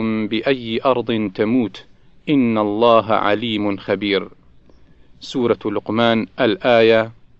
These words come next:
الرابعة والثلاثون. ثم أدبر الرجل، فقال رسول الله صلى الله عليه وسلم: "رد علي الرجل". فأخذوا ليردوه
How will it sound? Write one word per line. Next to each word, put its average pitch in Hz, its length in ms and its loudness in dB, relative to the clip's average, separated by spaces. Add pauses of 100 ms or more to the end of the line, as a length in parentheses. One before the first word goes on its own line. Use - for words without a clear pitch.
(180)
الرابعة 107 560 2
والثلاثون. 101 760 -4 (1900)
ثم 123 280 2
أدبر 117 520 4
الرجل، 104 500 2 (760)
فقال 120 520 4
رسول 123 340 -2
الله 113 360 2
صلى 107 280 0
الله 107 360 4
عليه 101 280 2
وسلم: 113 640 0 (500)
"رد 123 400 0
علي 110 520 4
الرجل". 101 480 0 (800)
فأخذوا 120 640 0
ليردوه 107 1040 0